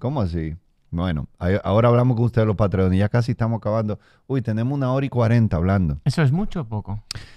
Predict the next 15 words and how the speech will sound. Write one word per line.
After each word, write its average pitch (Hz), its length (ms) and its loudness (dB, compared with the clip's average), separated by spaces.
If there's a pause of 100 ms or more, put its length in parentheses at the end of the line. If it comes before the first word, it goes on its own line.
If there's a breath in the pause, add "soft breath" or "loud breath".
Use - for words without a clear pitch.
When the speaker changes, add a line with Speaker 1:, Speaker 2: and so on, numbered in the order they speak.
Speaker 1:
Eso 131 320 4
es 110 320 4
promedio. 87 720 2
Casi 104 220 4
siempre 101 340 4
los 92 160 2
Speaker 2:
Ajá. 82 100 0
Speaker 1:
episodios 107 440 2
andan 107 260 4
entre 92 300 4
hora 101 240 4
y 95 40 2
media, 95 360 4
dos 87 240 0
horas. 85 460 -4